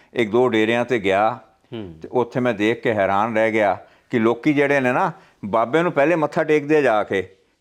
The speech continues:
Speaker 1: ਗੁਰੂ ਗ੍ਰੰਥ ਸਾਹਿਬ ਨੂੰ ਬਾਅਦ ਜਾ ਕੇ
Speaker 2: ਬਿਲਕੁਲ, ਇਹ
Speaker 1: ਟੇਕਦੇ ਆ।
Speaker 2: ਤੁਹਾਡੀ ਗੱਲ ਬਿਲਕੁਲ ਸਹੀ ਹੈ। ਬਹੁਤ ਜ਼ਿਆਦਾਤਰ ਇਸ ਤਰ੍ਹਾਂ ਹੀ ਹੋਣ ਲੱਗ ਗਿਆ।
Speaker 1: ਹਾਂ, ਸੋ
Speaker 2: ਲੋ-,
Speaker 1: ਇਹ
Speaker 2: ਲੋਕ ਬਾਬਿਆਂ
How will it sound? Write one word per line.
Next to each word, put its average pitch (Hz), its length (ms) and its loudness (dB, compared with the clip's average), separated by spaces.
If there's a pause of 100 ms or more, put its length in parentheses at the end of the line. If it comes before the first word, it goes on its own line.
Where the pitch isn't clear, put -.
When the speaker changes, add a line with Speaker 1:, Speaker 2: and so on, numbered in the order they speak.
Speaker 1:
ਗੁਰੂ 143 200 2
ਗ੍ਰੰਥ 151 200 0
ਸਾਹਿਬ 143 240 0
ਨੂੰ 135 120 -2
ਬਾਅਦ 98 220 2
ਜਾ 98 160 -2
ਕੇ 127 80 0
Speaker 2:
ਬਿਲਕੁਲ, 101 180 -4
ਇਹ 110 60 0
Speaker 1:
ਟੇਕਦੇ 190 160 0
ਆ। - 20 0
Speaker 2:
ਤੁਹਾਡੀ 190 200 2
ਗੱਲ 185 140 2
ਬਿਲਕੁਲ 180 300 0
ਸਹੀ 135 340 -2
ਹੈ। 92 120 -8
ਬਹੁਤ 170 320 0
ਜ਼ਿਆਦਾਤਰ 190 640 0
ਇਸ 185 160 2
ਤਰ੍ਹਾਂ 180 240 0
ਹੀ 175 40 2
ਹੋਣ 156 240 -2
ਲੱਗ 120 120 0
ਗਿਆ। 101 180 -10
Speaker 1:
ਹਾਂ, 98 220 -2
ਸੋ 190 240 0
Speaker 2:
ਲੋ-, 170 140 6
Speaker 1:
ਇਹ - 160 -6
Speaker 2:
ਲੋਕ 202 220 2
ਬਾਬਿਆਂ 202 840 0